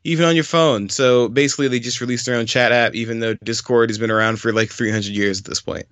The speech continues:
So, um, in my opinion, it's a little too late for them to, you know, do this, 'cause I've been trying to do that with the, I remember that's the first reason I didn't like Steam, is because I tried to do that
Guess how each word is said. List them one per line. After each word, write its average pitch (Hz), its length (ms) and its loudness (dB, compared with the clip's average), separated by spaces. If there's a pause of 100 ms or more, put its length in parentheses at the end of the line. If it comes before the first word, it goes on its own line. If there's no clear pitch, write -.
(440)
So, 113 420 4
um, 110 520 0
in 131 120 4
my 208 140 4
opinion, 151 340 2
it's 120 100 -2
a - 40 -4
little 120 140 0
too 117 200 -6
late 101 300 -6 (540)
for 113 100 -4
them 104 200 0
to, 95 380 -4 (880)
you 110 180 0
know, 98 160 -8
do 101 220 0
this, 90 240 0
'cause 113 120 2
I've 139 120 4
been 143 100 2
trying 123 200 4
to 107 40 0
do 110 100 -2
that 104 180 -2
with 104 120 -12
the, - 80 -18 (300)
I - 60 2
remember 151 220 6
that's 117 160 2
the 107 60 -12
first 120 220 -2
reason 110 140 0
I 107 60 0
didn't 101 120 -6
like 113 220 -4
Steam, - 420 -16
is 101 120 -14
because 104 340 -4
I - 100 -10
tried 107 260 0
to 104 60 -4
do 107 240 -4
that 104 280 -4